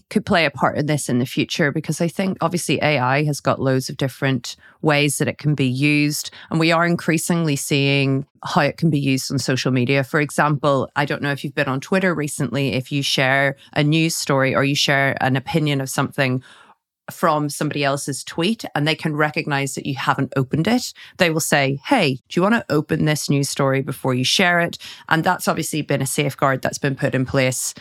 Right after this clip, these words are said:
to protect against spreading of misinformation. I wonder, with the advent of things like chat G P T, do you think that with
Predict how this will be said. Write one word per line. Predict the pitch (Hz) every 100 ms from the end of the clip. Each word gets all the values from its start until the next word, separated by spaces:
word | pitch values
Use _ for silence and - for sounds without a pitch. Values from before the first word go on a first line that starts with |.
| - -
to | -
protect | 139 156 - -
against | 135 131 - - - -
spreading | - 147 127 123
of | 120
misinformation. | 135 - 131 135 127 123 - 180 185 - - - - -
I | 190
wonder, | 202 233 262
with | 220 180
the | - -
advent | 147 - -
of | 170
things | - 143 147
like | 156
chat | - 156 -
G | - 143
P | 131
T, | - 127 147 196 123
do | 165
you | 185
think | 196 202 196 -
that | 170 - - - - _ _ _ _
with | 160 156 139 -